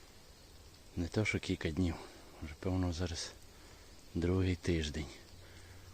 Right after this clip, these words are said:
Кожен день падуть дощі. Все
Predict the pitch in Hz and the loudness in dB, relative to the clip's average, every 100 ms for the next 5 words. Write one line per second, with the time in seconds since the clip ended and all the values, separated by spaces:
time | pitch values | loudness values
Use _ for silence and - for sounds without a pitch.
0 | - - 90 85 82 78 - - - - | -16 -2 2 2 2 0 -4 -14 -14 -4
1 | 82 98 107 - - - - - - - | 2 4 4 0 -12 -14 -14 -12 -10 -10
2 | - - - - - - - 80 73 87 | -10 -12 -12 -12 -12 -10 -4 0 2 2
3 | - - - - 78 82 - - 78 - | 0 -6 -8 -6 -2 2 2 2 2 -2
4 | - - - - - - - - - - | -4 -8 -12 -12 -8 -8 -8 -8 -10 -12
5 | - - 92 | -10 0 2